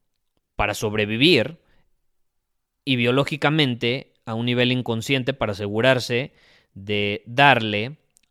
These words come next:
a sus hijos una buena vida, una vida segura, donde puedan crecer de forma sana y plena. Y para eso se requieren recursos, para eso se requiere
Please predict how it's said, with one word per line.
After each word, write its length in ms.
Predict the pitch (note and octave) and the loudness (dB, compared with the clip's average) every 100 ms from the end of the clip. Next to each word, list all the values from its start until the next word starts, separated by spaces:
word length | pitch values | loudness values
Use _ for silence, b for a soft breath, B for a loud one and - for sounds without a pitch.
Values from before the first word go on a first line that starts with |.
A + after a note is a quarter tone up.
| _ - | _ -8
a 160 | G#2+ | -6
sus 300 | G#2 G#2+ G2 | -6 -10 -2
hijos 640 | F3 D#3+ G#2 G#2+ - - _ _ _ _ _ _ _ _ _ _ | -2 0 -4 -6 -8 -20 _ _ _ _ _ _ _ _ _ _
una 240 | - B2+ B2 | -4 0 2
buena 240 | B2 A#2+ | 2 2
vida, 480 | A#2 A#2+ A#2+ C#3+ F3+ | 0 2 0 -2 -10
una 200 | B2 A#2+ | -10 -4
vida 240 | A#2 A#2 A#2 | -2 -2 -2
segura, 720 | - G2+ A#2+ D3 B2 D#3 - _ _ _ - | -4 -4 2 4 4 2 -6 _ _ _ -12
donde 240 | G#2 G#2+ | -8 -8
puedan 360 | - B2 B2 A#2+ | -2 0 0 -2
crecer 440 | G#2+ G#2 A#2+ A2+ | -4 -2 -2 -2
de 100 | G#2+ | -6
forma 400 | - A2+ A2+ G#2+ | -4 -4 -4 -6
sana 500 | - A2+ A2 A2+ - A#2+ | -2 -2 -2 -4 -6 -14
y 100 | A2 | -6
plena. 540 | A2+ G#2+ G2 E2 _ _ _ _ _ _ | -2 0 -2 -10 _ _ _ _ _ _
Y 100 | C3+ | -8
para 220 | A#2 A2+ | -2 0
eso 180 | B2 C3+ | 0 0
se 120 | A#2+ | -4
requieren 460 | G#2+ G#2 C#3 A#2+ A2 | -4 -2 -2 -2 -4
recursos, 600 | G#2+ - C#3+ B2+ - F#2+ | -8 -6 -4 -4 -6 -12
para 280 | - G#2 A2 | -6 -2 0
eso 240 | B2+ C#3 | 0 -2
se 160 | B2+ A2 | -6 -4
requiere 540 | G#2 - C3 A2 A#2 | -6 -2 0 0 -2